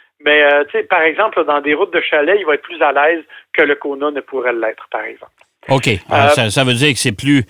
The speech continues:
Speaker 2: c'est plus réussi que, c'est, c'est... je trouve ça un peu particulier parce que là, on voit que Kia et Hyundai ont tendance à se démarquer un peu plus, là.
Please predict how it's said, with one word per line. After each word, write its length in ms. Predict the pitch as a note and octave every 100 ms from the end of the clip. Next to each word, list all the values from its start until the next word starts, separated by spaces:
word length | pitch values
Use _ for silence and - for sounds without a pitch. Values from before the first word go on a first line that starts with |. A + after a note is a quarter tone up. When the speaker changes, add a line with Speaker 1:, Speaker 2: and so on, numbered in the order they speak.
| - _ _
Speaker 2:
c'est 240 | - - D3
plus 260 | D3+ D#3
réussi 920 | C#3+ D#3 D#3+ C3+ - - E3 F3 F#3 D#3
que, 440 | C3 B2 A#2 A2 G2 - _ _
c'est, 300 | - D3+ A#2+
c'est... 320 | - - C3+
je 100 | -
trouve 160 | E3+ D3
ça 120 | A3
un 40 | G3
peu 140 | G#3+ - _ -
particulier 600 | D3 - E3+ D3 A3+ D4
parce 220 | E3 -
que 80 | F3
là, 160 | D#3+ F#3
on 140 | D#3
voit 200 | C3 A3
que 120 | -
Kia 520 | C3 - C#3 D3 G3+ F3+
et 60 |
Hyundai 540 | B2+ A#2+ B2+ A#2+ D3 A3
ont 180 | D#3+ A2
tendance 640 | - C3 B2+ F#3 F3 -
à 60 | A#2+
se 120 | -
démarquer 560 | B2 D3+ C#3+ B2 - E3
un 40 |
peu 140 | B2
plus, 380 | G#2 F3 F3 -
là. 80 | F2